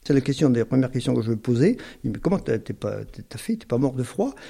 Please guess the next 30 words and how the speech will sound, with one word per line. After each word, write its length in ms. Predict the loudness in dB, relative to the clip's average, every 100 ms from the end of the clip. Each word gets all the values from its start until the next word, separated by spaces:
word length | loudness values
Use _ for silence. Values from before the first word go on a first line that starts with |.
| -20 -6
Il 40 | 0
me 40 |
dit, « 140 | 6 8
Non, 200 | 6 4
en 20 |
fin 160 | 2
de 60 | 2
compte, 180 | 4 4
non, 200 | 4 2
j'étais 260 | 0 0
sur 200 | -2 0
le 80 | 0
pont, 380 | 0 0 0 2
bah, 300 | 0 -4 -4
habillé, 460 | -2 0 4 6 4
parce 180 | 2 -2
qu'il, 160 | -4
euh, 400 | -4 -6 -6 -8 -10 -14 -20 -20
il 80 | -12
faut 100 | -10
imaginer 360 | -8 -8 -8
ça 180 | -4 -4
en 80 | -4
temps 200 | -6 -6
de 60 |
guerre, 300 | 2 4 4
hein, 160 | 2 2
avec 320 | 2 0 -4
les, 140 | -8 -10
les, 420 | -8 -8 -10